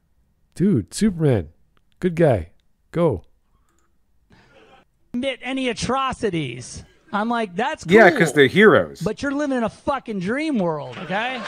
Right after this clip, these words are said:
Speaker 1: Yeah, it's called
Speaker 3: Oh,
Speaker 1: comic
Speaker 3: oh,
Speaker 1: books.
Speaker 3: yeah, all your bots clap. "Oh yeah, heroes are dumb and evil." Yeah, <laughs> heroes are evil. Thank you very much.
Speaker 1: Comic books.
Speaker 3: What, what a, what a brilliant point of view, Zack, Zack Snyder. Heroes
Speaker 1: Comic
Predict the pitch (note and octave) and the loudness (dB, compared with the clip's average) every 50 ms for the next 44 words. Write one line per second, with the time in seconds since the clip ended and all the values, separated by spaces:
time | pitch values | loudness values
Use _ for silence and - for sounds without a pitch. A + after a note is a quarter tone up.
0 | - - - - - - - - - - - - - - - - - - D#3 E3+ | -8 -8 -8 -8 -8 -10 -10 -10 -10 -10 -10 -10 -8 -8 -8 -6 2 4 4 4
1 | D3 - - D#3+ D#3+ C#3+ - - E3+ F3+ G3 E3+ E3+ G3+ G#3+ G#3+ F3 F3+ F3 F3 | 4 4 6 4 4 4 4 6 6 8 10 10 8 8 8 8 8 8 6 8
2 | E3 D#3+ F3+ F#3+ F#3+ D#3 C3 E3+ E3 E3 D#3+ - - - F3 D#3 C#3+ D3 G#3 B3 | 8 8 10 8 8 8 8 8 8 8 6 4 -2 2 4 4 6 6 6 6
3 | B3+ B3+ D4 D#4 D4+ D4+ D4 C#4+ A#3+ C4+ C#4+ C#4 C#4+ C#4+ C4 C4+ C4+ B3+ G3+ F#3+ | 6 6 6 8 8 10 10 8 8 6 4 4 4 4 4 2 0 0 2 6
4 | B3+ C4 C4 C4 B3+ B3 A#3+ A#3 B3+ C#4 C4+ B3+ A#3+ G3+ F3 C3+ C#3 D3 - _ | 6 8 8 8 4 2 -2 0 0 0 0 2 2 2 2 0 -2 -4 -6 _
5 | _ _ _ _ _ _ - - F#3 - - - B2+ - - F3 E3+ - F3+ F#3 | _ _ _ _ _ _ -10 -10 -10 -10 -10 -16 -12 -4 -2 0 2 4 4 4
6 | E3 D#3+ D#3 D#3+ - D3+ C3+ A#2+ G2+ - C#3 C#3 C3 C#3+ B2+ A#2 C3 A#2 - A#2 | 4 2 -4 -4 -4 -2 -4 -4 2 6 6 4 6 4 0 2 2 0 0 -2
7 | A2+ A#2 G#2 F#2 - C#3+ E3+ G3 F#3 - - D#3+ D#3 - D#3+ F3+ - - - - | -8 -6 0 4 6 8 8 8 6 6 6 6 6 8 6 4 4 4 -4 4
8 | - G#3+ B3+ G#3+ G3+ A#3+ B3 E3 B2+ D3+ F3 F#3+ G3+ G3 G3+ - - - F3+ F3+ | 8 10 10 12 12 10 10 8 8 6 8 8 8 8 6 2 2 2 4 4
9 | F3 D3+ A2+ B2+ C#3 C#3+ C3+ A#2 - B2 G#2+ G#2 A#2 A#2 G#2 G#2+ G2+ F#2 - - | 4 4 2 2 2 2 2 2 4 4 4 4 2 0 -2 -2 -2 -2 -6 -8
10 | F#2+ F2 E2 D2+ C#2+ - - - A2+ C#3+ E3 F#3 | -8 -8 -8 -10 -12 -12 -6 -2 4 4 6 6